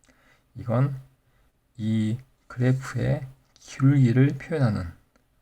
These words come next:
굉장히 중요한 상수가 됩니다. 이 상수의 의미는 단위 시간당 얼만큼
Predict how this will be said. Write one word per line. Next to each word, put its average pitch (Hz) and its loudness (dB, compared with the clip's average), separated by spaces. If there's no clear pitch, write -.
굉장히 104 -6
중요한 113 -2
상수가 120 -4
됩니다. 90 -8
이 127 -2
상수의 139 -2
의미는 131 6
단위 117 0
시간당 131 2
얼만큼 139 0